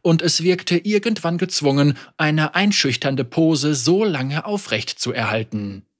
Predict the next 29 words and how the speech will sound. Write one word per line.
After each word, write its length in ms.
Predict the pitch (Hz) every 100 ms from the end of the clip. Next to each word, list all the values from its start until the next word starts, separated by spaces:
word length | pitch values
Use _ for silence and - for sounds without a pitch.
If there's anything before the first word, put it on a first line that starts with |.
| _ _ _ _ _ -
Er 220 | 107 92
stieß 400 | - - 123 -
den 200 | 104 110
Atem 360 | 151 160 143 104
aus, 320 | 117 127 - - -
den 140 | 135
er 180 | 147 147
so 340 | - 185 185
lange 400 | 196 151 131 139
angehalten 600 | 175 151 113 120 120 117
hatte, 340 | 127 123 147 127 -
und 220 | - 165 160
schrumpfte 640 | - 196 220 - - 202
ein 260 | 196 196
wenig 420 | 143 120 120 117 -
zusammen. 720 | 185 165 131 101 101 92 - _ _ _ _ _ _ _
"Der 100 | 294
Bösewicht!", 720 | 269 349 339 320 311 226 - - _ -
rief 320 | 107 117 107
die 200 | - 113
Anführerin 560 | 151 190 127 120 117 127
schließlich 580 | - 135 - 147 147 - _
und 180 | - 160
schüttelte 460 | - 214 233 226 220
ihr 200 | 190 220
Schwert 440 | - 147 131 127
in 140 | 139 139
seine 260 | 143 156
Richtung. 540 | 147 - 110 98 95